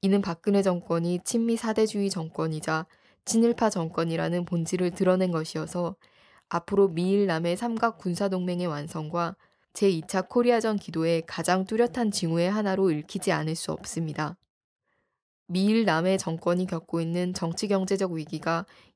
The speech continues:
유례 없이 고조되고 있는 조건에서 일본의 군국주의 부활 기도와 미일 남의 삼각 군사동맹의 완성 움직임은 제국주의 파쇼 정권이 전쟁을 통해 위기를 극복하려는 전형적인 모습으로 간주하지 않을 수 없습니다.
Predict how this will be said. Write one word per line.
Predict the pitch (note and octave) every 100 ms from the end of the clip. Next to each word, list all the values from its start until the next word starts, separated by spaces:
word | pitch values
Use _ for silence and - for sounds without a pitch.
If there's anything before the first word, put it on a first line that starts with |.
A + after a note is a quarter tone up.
| -
유례 | F#3 F#3+
없이 | A3 G3+ G3
고조되고 | G3 E3+ F#3 F#3+ F3+ F3+
있는 | E3 E3
조건에서 | - - D#3+ D#3+ - E3+ F3 _ - - _ _
일본의 | - F#3 G3 A3 A3
군국주의 | F#3+ F3+ G3+ - G#3
부활 | F#3+ - F3 E3+
기도와 | E3 D#3+ D#3+ E3 D#3+ _ _ _
미일 | - F#3 G3 G#3
남의 | F3+ E3+ F3+
삼각 | A#3 A#3+ A#3+ A#3+
군사동맹의 | F3 E3+ G3 F#3 F3+ F3+
완성 | F3+ D3+ D#3 F#3+
움직임은 | F3 D#3+ - D#3+ D#3 F3+ E3+ F#3+ _ _ _ _ -
제국주의 | - F#3 G#3+ - G3+ G3+
파쇼 | A#3+ A#3+ C4+
정권이 | B3+ A3+ G#3 F3+ F3+ F#3
전쟁을 | F#3+ D#3+ D#3 G3 G#3
통해 | G3+ G3 F#3+
위기를 | E3 D3+ F3 F3+
극복하려는 | F3+ - F3 - E3+ D#3+ D#3+ E3+ F3 - - _ -
전형적인 | - F#3 G3 G3+ G3 G3
모습으로 | E3+ D#3+ F3+ F3 F3+
간주하지 | F3+ D#3+ D#3+ G3 G3 F#3+
않을 | C#3+ D#3
수 | D#3+ D3+
없습니다. | D3 - D#3+ D#3 D#3+ D#3+